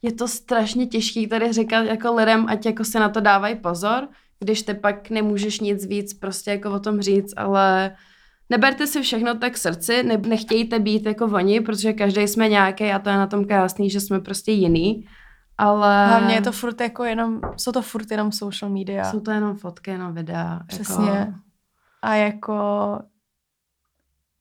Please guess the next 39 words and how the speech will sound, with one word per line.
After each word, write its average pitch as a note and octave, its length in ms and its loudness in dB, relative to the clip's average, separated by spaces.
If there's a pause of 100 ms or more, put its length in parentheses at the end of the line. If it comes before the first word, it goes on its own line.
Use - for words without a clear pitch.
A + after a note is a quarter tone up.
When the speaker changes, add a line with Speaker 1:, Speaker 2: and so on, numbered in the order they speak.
(300)
Speaker 2:
No, G#3 100 2
je F#3 160 2
spousta G#3 380 -4
jiných F#3+ 240 0
věcí, F#3 340 -4
který G3 280 -4
můžete F#3 300 -4
dělat F#3+ 220 -4
se F#3+ 100 -6
svým F#3+ 200 -2
časem, G3 400 -4
než F#3+ 160 -6
to G3+ 100 -6
teda G3 120 -2
Speaker 1:
Ano. F#3+ 140 2
Speaker 2:
na - 60 -4
Speaker 1:
Jako - 100 -10
třeba F#3+ 160 2
Speaker 2:
Instagramu. A3 320 4
Speaker 1:
přijít A3 180 0
na G#3 120 4
náš A3 220 2
workshop. B3+ 420 0 (180)
Speaker 2:
A A#3+ 80 4
poslouchat A#3+ 520 -4
náš C#4+ 200 4
podcast. A#3 580 2
Speaker 1:
<laughs> - 120 0 (1700)
To - 80 -12
byl G#3 120 -2
taky G#3 300 -4
odlehčující G3+ 720 -6
díl. G3 400 -10 (240)
Jsme G#3+ 180 -4
si, A3 220 -2
jsme G#3+ 120 -2
si G#3 140 -2
udělali G#3 340 2
chin-, G#3 420 -2